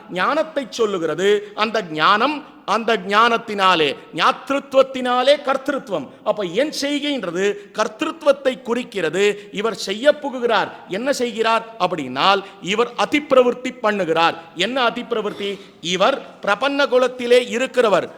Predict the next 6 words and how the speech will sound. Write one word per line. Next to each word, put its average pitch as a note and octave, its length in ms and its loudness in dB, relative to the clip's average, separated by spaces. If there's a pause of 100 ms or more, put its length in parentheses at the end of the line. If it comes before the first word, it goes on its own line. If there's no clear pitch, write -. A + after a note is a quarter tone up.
ஆனா F#3+ 320 2
இவர் E3 340 -2
தூது A3 260 -4
விடலாமா A#3+ 600 2 (340)
அப்படின்னு E3 420 -6
கேள்வி. D#3 340 -4